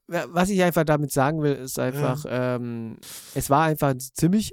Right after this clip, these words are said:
Speaker 1: anstrengendes, äh, Woche, sowohl als auch körperlich,
Speaker 2: Mhm.
Speaker 1: sowohl auch geistig.
Speaker 2: Mhm.
Speaker 1: Und somit war für mich einfach auch, äh, ey, jetzt verstehe ich ja, was das O K A bedeutet. Jetzt kann ich jetzt,
Speaker 2: Mhm.
Speaker 1: äh, ich arbeite mich jetzt gerade sehr stark in Notion ein.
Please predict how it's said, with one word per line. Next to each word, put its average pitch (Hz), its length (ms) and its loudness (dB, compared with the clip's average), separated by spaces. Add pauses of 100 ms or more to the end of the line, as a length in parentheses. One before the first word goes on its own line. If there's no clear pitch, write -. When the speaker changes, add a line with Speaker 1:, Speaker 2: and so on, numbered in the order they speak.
Speaker 1:
anstrengendes, 139 840 -4
äh, 117 280 -4
Woche, 139 960 -2
sowohl 127 340 0
als 127 160 -2
auch 117 220 -4
körperlich, 139 440 0
Speaker 2:
Mhm. 120 140 -6
Speaker 1:
sowohl 117 380 0
auch 110 180 -6
geistig. 147 640 -2 (400)
Speaker 2:
Mhm. 127 180 -4
Speaker 1:
Und 139 160 4
somit 143 340 0
war 135 260 2
für 139 120 -4
mich 135 240 -4
einfach 127 300 -2
auch, 117 300 -2
äh, 113 260 -6
ey, 147 200 0
jetzt - 240 -4
verstehe 147 300 2
ich 170 80 0
ja, 123 240 2
was 123 160 -4
das - 180 -8
O 123 120 -2
K 113 200 -4
A 110 60 -4
bedeutet. 151 540 0
Jetzt - 300 -8
kann 123 220 -2
ich 120 120 -6
jetzt, 113 220 -6
Speaker 2:
Mhm. 117 60 -8
Speaker 1:
äh, 113 40 -10 (720)
ich - 200 -10
arbeite 151 440 0
mich 143 160 0
jetzt 143 180 -2
gerade 127 520 -2 (460)
sehr 135 220 2
stark 139 240 -2
in 131 180 -4
Notion 135 440 2
ein. 120 360 -8